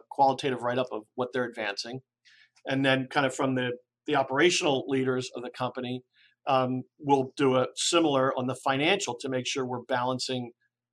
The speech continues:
you know, um, performance so that at the end of the year, we, we can reward our people, we can grow the kind of stock value of the company, and we have the right amount of money to invest in those strategic advancements. So we're, we're kind of balancing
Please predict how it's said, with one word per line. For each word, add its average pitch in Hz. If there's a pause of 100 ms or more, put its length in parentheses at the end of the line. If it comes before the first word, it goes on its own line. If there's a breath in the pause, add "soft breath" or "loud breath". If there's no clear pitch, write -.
you 143
know, 117 (140)
um, 117 (560)
performance 165
so 147
that 135
at 131
the 139
end 139
of 131
the 127
year, 139
we, 127
we 127
can 123
reward 120
our 127
people, 139 (320)
we 127
can 127
grow 120
the 120
kind 123
of 113
stock 135
value 131
of 123
the 123
company, 131
and 120
we 120
have 117
the 123
right 120
amount 120
of 120
money 120
to 131
invest 117
in 123
those 113
strategic 117
advancements. - (460)
So 147
we're, 147
we're 147
kind 214
of 139
balancing 175